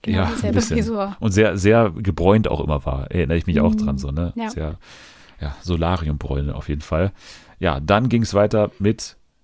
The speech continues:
Speaker 2: Reeperbahn-König und Bestsellerautor Daniel Schmidt von Reeperbahn Privat und Betreiber des Elbschloss-Kellers und auch noch seiner eigenen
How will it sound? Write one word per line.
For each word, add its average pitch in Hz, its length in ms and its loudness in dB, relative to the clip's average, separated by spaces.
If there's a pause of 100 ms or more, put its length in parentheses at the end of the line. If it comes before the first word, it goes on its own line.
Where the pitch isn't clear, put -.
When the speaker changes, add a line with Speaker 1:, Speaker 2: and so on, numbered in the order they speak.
(340)
Speaker 2:
Reeperbahn-König 110 840 2
und 85 140 -6
Bestsellerautor 98 800 2
Daniel 92 420 2
Schmidt 104 360 0
von - 340 -6
Reeperbahn 90 540 0
Privat 90 540 -4
und 95 200 -4
Betreiber 95 420 0
des 85 100 2
Elbschloss-Kellers 107 880 0
und 98 200 -4
auch 95 80 -2
noch 90 180 -2
seiner 85 240 -2
eigenen 80 420 -2